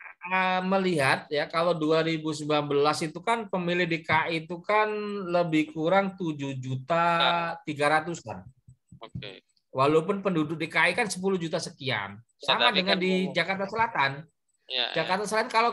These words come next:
Speaker 1: kita hitung penduduk Jakarta Selatan itu lebih kurang ada dua juta dua ratusan. Nah,
Speaker 2: Hmm.
Speaker 1: tetapi ini kerja politik, maka yang diupdate oleh K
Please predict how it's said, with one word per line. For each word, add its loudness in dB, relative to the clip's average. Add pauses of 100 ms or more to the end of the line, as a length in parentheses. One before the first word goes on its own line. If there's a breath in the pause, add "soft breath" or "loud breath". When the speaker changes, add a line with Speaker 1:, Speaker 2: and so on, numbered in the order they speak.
Speaker 1:
kita 0
hitung 2
penduduk 0
Jakarta -2
Selatan -2
itu -6
lebih -4
kurang -4
ada -2
dua 0
juta -2
dua 2
ratusan. -6 (800 soft breath)
Nah, -6
Speaker 2:
Hmm. -12
Speaker 1:
tetapi -2
ini -4
kerja -2
politik, -4
maka -2
yang -2
diupdate -6
oleh -2
K -8